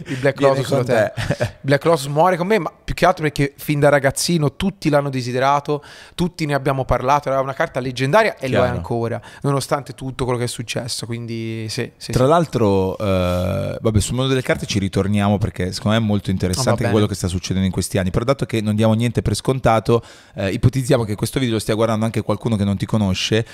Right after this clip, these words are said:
Speaker 2: eh, Dario
Speaker 1: Sì.
Speaker 2: Moccia, eh, tu oggi, ad oggi come ti definisci?
Speaker 1: Beh, tecnicamente sono un content creator.
Speaker 2: Quindi,
Speaker 1: O
Speaker 2: ok.
Speaker 1: creator, per
Speaker 2: Sì, sì,
Speaker 1: andare
Speaker 2: sì, sì.
Speaker 1: all'osso.
Speaker 2: Creator, ok, sei, sei un creator su diverse piattaforme.
Speaker 1: Sì.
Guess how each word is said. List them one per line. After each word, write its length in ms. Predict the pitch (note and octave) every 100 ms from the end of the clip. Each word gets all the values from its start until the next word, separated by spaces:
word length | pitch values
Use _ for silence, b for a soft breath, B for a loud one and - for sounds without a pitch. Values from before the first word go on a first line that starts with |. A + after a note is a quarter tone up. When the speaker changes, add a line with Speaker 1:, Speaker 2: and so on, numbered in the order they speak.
| B -
Speaker 2:
eh, 420 | - G2 G2 F#2+
Dario 220 | G2+ A#2+ B2
Speaker 1:
Sì. 40 |
Speaker 2:
Moccia, 720 | B2+ A2 - - A#2+ A#2+ A#2+
eh, 260 | A#2+ A#2 A#2+
tu 140 | C#3
oggi, 520 | D3 D#3 D3+ B2 C#3 D#3
ad 100 | A2+
oggi 300 | C#3 C#3+ D3+
come 220 | B2+ G#2+
ti 100 | G2+
definisci? 600 | F#2+ F2 F#2 F2+ - -
Speaker 1:
Beh, 180 | D#3+ D#3 - -
tecnicamente 760 | D#3+ - E3 C#3+ D#3 F3+ F3+ D#3
sono 260 | - C#3 C3+
un 100 | B2
content 380 | C3+ C3+ B2+ A2
creator. 600 | A2+ G#2 G#2 G#2+ A2+ A2+ - -
Speaker 2:
Quindi, 320 | - E3 G2
Speaker 1:
O 40 |
Speaker 2:
ok. 60 | G2+
Speaker 1:
creator, 440 | B2 G2+ F2+ E2+ E2+
per 260 | - A#2 A#2 -
Speaker 2:
Sì, 260 | - A2 F#2
sì, 120 | -
Speaker 1:
andare 80 | F#2
Speaker 2:
sì, 180 | - F#2+
sì. 120 | -
Speaker 1:
all'osso. 680 | C3 C3+ D3 F#2+ G#2 C#3+ C3+
Speaker 2:
Creator, 160 | F2+
ok, 60 | F2
sei, 180 | G#2+ G2+ -
sei 120 | A2
un 100 | G#2
creator 460 | - C3+ D3 C#3+ A2
su 120 | -
diverse 320 | A2 G2+ -
piattaforme. 600 | F#2+ - A2 A#2 A#2+ B2+
Speaker 1:
Sì. 140 | C3